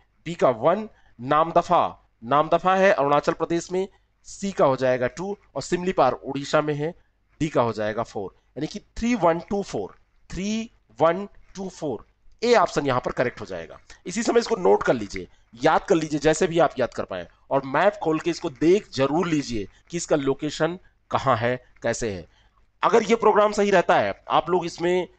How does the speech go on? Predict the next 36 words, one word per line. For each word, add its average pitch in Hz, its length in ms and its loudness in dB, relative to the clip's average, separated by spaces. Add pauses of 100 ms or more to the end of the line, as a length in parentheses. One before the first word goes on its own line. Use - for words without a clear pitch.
(220)
जो 151 500 -2
व्यूज 180 280 -4
हैं 160 220 2 (160)
उसको 143 220 -8
मेंटेन 147 360 0
रखते 160 280 -2
हैं, 104 180 0
लोगों 143 260 -4
को 175 120 -6
शेयर 160 200 0
करते 156 300 -2
हैं, 104 160 -6 (240)
तो - 160 -12
एक 202 200 0
कार्यक्रम 151 320 0
मेरे 147 180 2
दिमाग 143 300 0
में 143 80 -4
चल 139 180 0
रहा 135 160 2
है 135 180 -2 (240)
मैपिंग 147 420 -2
का, 98 160 -12 (220)
उसको 143 220 -6
मैं 135 100 0
जल्द 156 240 2
ही 151 80 -2
लॉन्च 120 220 0
करूंगा 147 400 -2 (280)
और 127 260 -2
आप 151 260 2
लोगों 135 220 -4
की 143 140 -12
पढ़ाई 113 320 -2
को 127 200 -10
और 135 180 -6